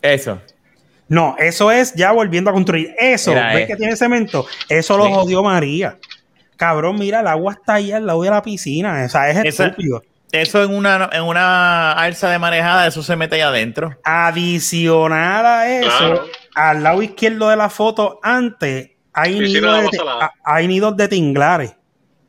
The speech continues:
Speaker 1: Mm.
Speaker 2: Esa es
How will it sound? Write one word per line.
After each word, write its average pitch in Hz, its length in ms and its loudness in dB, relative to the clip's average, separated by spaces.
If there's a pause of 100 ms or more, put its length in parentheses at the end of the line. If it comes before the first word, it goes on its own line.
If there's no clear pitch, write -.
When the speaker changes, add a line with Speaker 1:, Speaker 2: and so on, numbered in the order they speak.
(520)
Speaker 1:
Mm. 110 800 -4 (520)
Speaker 2:
Esa 151 340 0
es 208 80 0